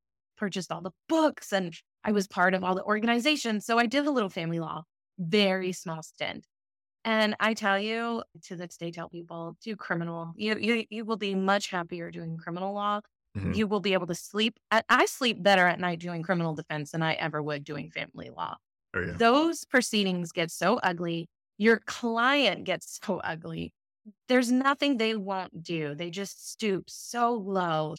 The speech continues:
Speaker 1: They are not placing the children first. They're not putting the well-being of their family first. It's just suddenly, you know those fights you used to get into when you're in high school or college and they're just petty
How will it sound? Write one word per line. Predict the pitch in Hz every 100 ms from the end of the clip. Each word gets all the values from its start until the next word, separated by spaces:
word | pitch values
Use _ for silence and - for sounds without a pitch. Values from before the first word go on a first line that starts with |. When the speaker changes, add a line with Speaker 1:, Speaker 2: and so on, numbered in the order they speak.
| -
Speaker 1:
They | 233 -
are | 233
not | 226 226 233 220
placing | - 180 170 165
the | 160
children | - 156 160 160 -
first. | 160 165 -
They're | -
not | 190 196 196
putting | 208 185
the | 180
well-being | 175 170 170 170 170
of | 165
their | 170
family | 165 170 165 170 165
first. | 170 170 165 -
It's | 214 -
just | - 214 196 - _ _ _ -
suddenly, | - 254 285 285 285
you | 269 294
know | 370
those | 392 381
fights | - 180 190
you | 214
used | 214 -
to | 196
get | 208
into | 202 208 202
when | 185
you're | 170
in | 165
high | 160 160
school | - 180 175
or | 160
college | - 151 160 160 160
and | 160
they're | 156
just | 151 151 -
petty | - 175 180 180 180